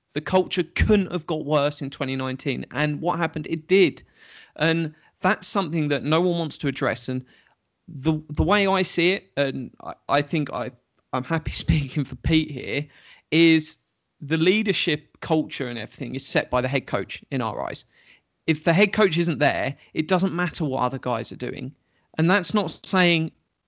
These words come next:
what everyone else does is completely irrelevant, but it's saying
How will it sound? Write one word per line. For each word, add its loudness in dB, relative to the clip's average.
what 2
everyone 2
else -2
does 0
is -10
completely -2
irrelevant, 0
but -10
it's -4
saying 0